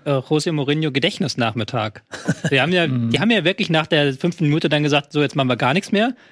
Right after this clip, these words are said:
Speaker 1: Wir stellen uns hier mit sechs Mann ins Zentrum rein, gucken, dass, äh, Leverkusen da eben keine Bälle mehr durchs Zentrum spielen darf. Haben ja vorher ein, zwei Mal es geschafft, mit so einem Chipball hinter die Abwehr zu kommen. Aber danach gar nicht mehr.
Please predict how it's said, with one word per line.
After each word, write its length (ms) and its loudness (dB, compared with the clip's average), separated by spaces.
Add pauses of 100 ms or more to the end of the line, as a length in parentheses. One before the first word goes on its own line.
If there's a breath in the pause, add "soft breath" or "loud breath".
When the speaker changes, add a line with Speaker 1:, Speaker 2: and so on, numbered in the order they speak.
(140 soft breath)
Speaker 1:
Wir 100 -2
stellen 200 0
uns 140 0
hier 100 2
mit 160 0
sechs 240 0
Mann 180 0
ins 200 -4
Zentrum 380 0
rein, 320 2
gucken, 260 0
dass, 240 0
äh, 160 -2
Leverkusen 460 0
da 80 2
eben 180 0
keine 260 2
Bälle 240 0
mehr 120 2
durchs 160 -2
Zentrum 280 -2
spielen 380 -2
darf. 260 0 (400)
Haben 120 2
ja 60 2
vorher 260 2
ein, 180 2
zwei 160 0
Mal 200 2
es 100 -6
geschafft, 400 -2
mit 120 0
so 100 -2
einem 160 2
Chipball 360 0
hinter 180 0
die 100 2
Abwehr 240 -2
zu 120 -4
kommen. 320 -2 (420 loud breath)
Aber 220 2
danach 460 0
gar 200 2
nicht 200 -2
mehr. 240 0